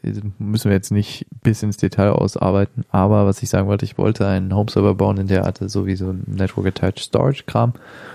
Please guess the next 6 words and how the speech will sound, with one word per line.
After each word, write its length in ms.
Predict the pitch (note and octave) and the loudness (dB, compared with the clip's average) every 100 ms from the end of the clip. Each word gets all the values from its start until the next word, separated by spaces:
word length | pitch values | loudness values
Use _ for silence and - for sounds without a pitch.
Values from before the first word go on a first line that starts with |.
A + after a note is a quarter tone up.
| - - - _ _ _ _ _ _ - | -20 -20 -20 _ _ _ _ _ _ -6
Äh, 60 | |
da 380 | D#3+ B2+ A#2 A2 | 2 4 6 4
gibt's 220 | - - | 0 0
ja 100 | A#2+ | 2
diese 280 | G2+ G2 G2+ | 2 -2 -6
so, 480 | F#2 G2 G2 F#2 | -4 -2 0 -2